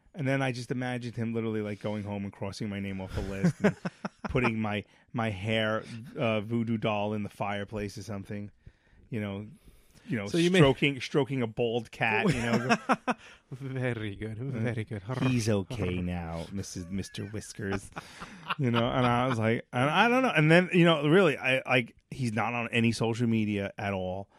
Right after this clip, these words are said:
Speaker 1: 'Cause I searched the
Speaker 2: Good
Speaker 1: son of
Speaker 2: for
Speaker 1: a
Speaker 2: him.
Speaker 1: bitch out, you know, uh, the crazy bastard. I, I, I've looked, I, and he's nowhere to be found. So
Speaker 2: Really?
Speaker 1: either he's in, like,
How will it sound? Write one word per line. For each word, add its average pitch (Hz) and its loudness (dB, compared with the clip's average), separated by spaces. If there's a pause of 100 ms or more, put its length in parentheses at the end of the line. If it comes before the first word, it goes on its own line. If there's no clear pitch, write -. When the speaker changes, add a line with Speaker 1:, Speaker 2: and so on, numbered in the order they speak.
(380)
Speaker 1:
'Cause 131 2
I 165 8
searched 147 4
the 117 -10
Speaker 2:
Good - -4
Speaker 1:
son 113 0
of 120 0
Speaker 2:
for 117 2
Speaker 1:
a - 2
Speaker 2:
him. 135 4
Speaker 1:
bitch 117 -4
out, 107 0 (280)
you 120 0
know, 110 2
uh, 107 -2
the 104 -8
crazy 107 0
bastard. 101 -2
I, 104 -4 (100)
I, 120 0
I've 117 0
looked, 139 4
I, 123 2
and 110 -2
he's 117 0
nowhere 98 -2
to 90 -6
be 95 -6
found. 90 -8
So - -6
Speaker 2:
Really? 143 2
Speaker 1:
either 123 2
he's 147 0
in, 190 0
like, 131 0